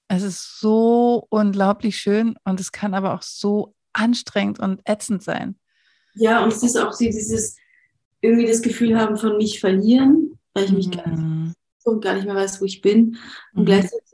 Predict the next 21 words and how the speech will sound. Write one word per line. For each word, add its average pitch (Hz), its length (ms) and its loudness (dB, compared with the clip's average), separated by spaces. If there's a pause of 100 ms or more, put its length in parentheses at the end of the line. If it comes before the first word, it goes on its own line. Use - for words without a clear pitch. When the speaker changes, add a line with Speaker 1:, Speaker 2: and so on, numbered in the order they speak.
Speaker 2:
aber 202 180 -4
auch 196 220 -2
eine 196 180 -4
Kraft 208 480 -2
und 196 360 -4
eine 185 480 0 (760)
Klarheit 220 540 2
in 190 180 0
mir 180 320 0
wahrnehme. 190 460 2
Und 196 140 -4
das 196 120 -6
ist 208 160 -8
fast, - 380 -4
fast, 247 460 0 (280)
fast - 280 -2
zeitgleich - 640 -2
manchmal - 500 -6
da. - 220 -4
Speaker 1:
Ja. 185 120 0
Speaker 2:
So. - 200 -8